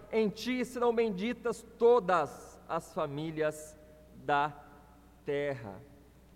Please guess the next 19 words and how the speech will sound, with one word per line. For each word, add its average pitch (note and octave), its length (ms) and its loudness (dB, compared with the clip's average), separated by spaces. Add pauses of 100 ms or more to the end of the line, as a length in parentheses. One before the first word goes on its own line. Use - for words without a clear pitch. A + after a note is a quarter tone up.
(240)
Então A#3+ 320 0
aqui A#3+ 200 -2
nós A#3 240 -2
vemos A3+ 200 0
no G#3+ 80 -4
versículo G#3+ 460 -2
dois, G3 360 0
versículo G#3 440 -4
três, F3+ 500 -4 (220)
de, F3 200 -8
o A3 120 -6
Senhor A#3 540 2
encorajando A3+ 640 0
Abraão, G3+ 580 4 (1600)
fazendo-lhes A#3 880 -2 (160)
grandes C4 880 0 (340)
promessas, E3+ 560 0
sete - 800 -6 (260)
grandes G3 800 0